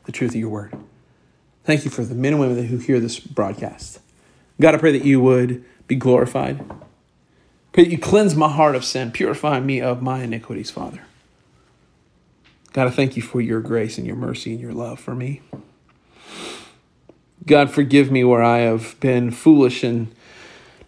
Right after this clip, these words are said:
not obeyed, not listened, not done what's right. God, I have fallen short. I have oh so fallen short. But God, I know that your grace is more than sufficient, and I ask that you would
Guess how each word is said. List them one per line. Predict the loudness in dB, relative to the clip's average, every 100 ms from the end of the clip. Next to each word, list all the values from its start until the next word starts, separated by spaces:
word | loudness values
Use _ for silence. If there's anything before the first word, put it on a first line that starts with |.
| _
not | 4 4 4
obeyed, | 2 4 4 4
not | 2 2 2
listened, | -2 -2 -8 -4
not | 0 0 0
done | -2 0 -2
what's | -2
right. | -2 0 -2
God, | -4 -4
I | -2
have | -4
fallen | 0 2 2 0
short. | 0 6 6 6 2
I | 2
have | 2 0 -8 4
oh | 6 8 4
so | 2 0 0
fallen | -2 -2 -6
short. | -6 -6 -8 -14 -20 _ _ _ _ _ _ _ _ _ _ _
But | -2
God, | 0
I |
know | 2 0
that | -2
your | -2 0
grace | 0 -2 -2
is | -6
more | -4 -6
than | -6
sufficient, | -10 -10 -12 -10 -10
and | -8
I | -8
ask | -8 -10
that | -8
you | -6
would | -2 -2 -4 -10